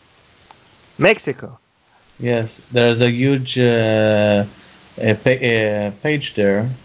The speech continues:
Speaker 2: uh, with a lot of
Speaker 1: Yeah, yeah.
Speaker 2: followers.
Speaker 1: We, we're big. We
Speaker 2: I
Speaker 1: have,
Speaker 2: spoke
Speaker 1: we're big in Mexico, but, uh, okay. So again, we have to put that person in touch. I don't know. Is Mexico is not a place where athe-, like,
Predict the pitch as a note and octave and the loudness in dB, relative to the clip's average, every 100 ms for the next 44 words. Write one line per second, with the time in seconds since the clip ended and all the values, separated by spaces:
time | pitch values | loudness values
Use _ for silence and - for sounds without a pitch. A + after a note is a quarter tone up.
0 | - G#2 G2+ G2 G2+ G2+ A2 A2 A2 - | -10 -2 0 2 2 2 4 2 -2 0
1 | F#3 F3+ C#3+ G2+ - D#3+ F#3 F3+ E3 D#3 | 2 4 2 -2 -4 0 0 2 0 2
2 | F3+ F#3 E3 F3 F3 C3 C3 F3 D3+ F#3+ | 2 0 0 2 2 0 2 2 2 2
3 | F3+ D#3+ D3 - D#3 - C#3 C3 C#3+ - | 2 0 -2 -4 -8 -4 -4 0 -2 0
4 | D3+ D3+ D#3+ D#3+ F#3 D3+ F3+ D#3+ - - | 2 2 2 -4 -4 -2 -2 -2 -6 -18
5 | - - E3 F#3+ D#3+ E3+ G3 G#3 - G#3 | -12 -4 2 4 2 2 2 2 2 2
6 | G3 F#3 D#3+ - G3+ G3 F#3 F#3 _ - | 4 2 0 0 0 4 2 2 _ -4
7 | F#3 F#3 - F3+ E3 D3+ E3+ E3+ - - | 0 0 0 -2 -4 0 0 0 -4 -20
8 | - D#3+ G3 G#3+ G#3 G3+ E3 D#3 E3 G#3 | -2 2 4 4 2 2 -4 -2 0 -2
9 | - G#3 G#3 G3+ F3+ E3 F#3 G3 F3+ - | -2 -4 0 2 2 4 4 4 2 0
10 | F#3+ F#3 - F3 D#3+ D3+ - F3 F3 F3+ | -2 -2 2 4 4 2 2 0 0 -4
11 | E3+ E3 D3+ C#3+ | -2 0 0 0